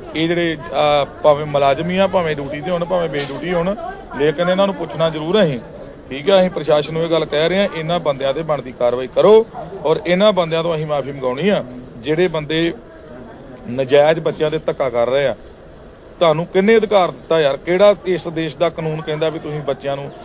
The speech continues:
ਏਦਾਂ ਵਾ-, ਕੇਸਾਂ ਤੋਂ ਫੜ ਫੜ ਕੇ ਤੁਸੀਂ ਕੀ ਦੁਨੀਆ ਦੇ ਸਾਹਮਣੇ ਸਾਡੀ ਦਿੱਖ ਸਾਬਤ ਕਰਦੇ ਪਏ ਆ ਵੀ ਅਸੀਂ ਏਦਾਂ ਤੁਹਾਡੇ ਬੱਚਿਆਂ ਨੂੰ ਕੁੱਟਾਂਗੇ, ਮਾਰਾਂਗੇ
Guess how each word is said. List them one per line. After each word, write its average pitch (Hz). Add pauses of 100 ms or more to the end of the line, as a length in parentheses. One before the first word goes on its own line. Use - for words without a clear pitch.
(180)
ਏਦਾਂ 143
ਵਾ-, 143
ਕੇਸਾਂ 151
ਤੋਂ 151
ਫੜ 151
ਫੜ 147
ਕੇ 151
ਤੁਸੀਂ 170
ਕੀ 185 (260)
ਦੁਨੀਆ 175
ਦੇ 175
ਸਾਹਮਣੇ 170
ਸਾਡੀ 160
ਦਿੱਖ 151
ਸਾਬਤ 151
ਕਰਦੇ 147
ਪਏ 156
ਆ 147 (280)
ਵੀ 156
ਅਸੀਂ 151
ਏਦਾਂ 151
ਤੁਹਾਡੇ 165
ਬੱਚਿਆਂ 147
ਨੂੰ 156
ਕੁੱਟਾਂਗੇ, 160
ਮਾਰਾਂਗੇ 151